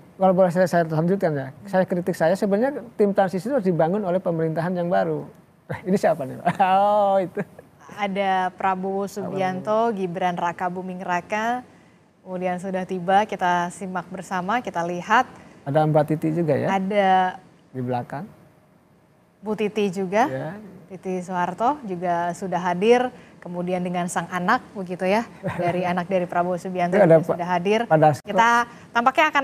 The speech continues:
Speaker 2: ada pernyataan dari Prabowo Subianto dan juga Gibran Rakabuming Raka. Kita, eh, coba simak bagaimana pernyataannya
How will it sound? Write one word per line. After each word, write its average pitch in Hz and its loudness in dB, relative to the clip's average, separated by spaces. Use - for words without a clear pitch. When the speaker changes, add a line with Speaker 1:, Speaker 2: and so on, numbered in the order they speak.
Speaker 2:
ada 220 4
pernyataan 220 -2
dari 202 -2
Prabowo 190 0
Subianto 185 -4
dan 190 -2
juga 180 -6
Gibran 175 -2
Rakabuming 180 -2
Raka. 175 0
Kita, 196 2
eh, 190 4
coba 190 2
simak 190 -2
bagaimana 185 0
pernyataannya 185 -2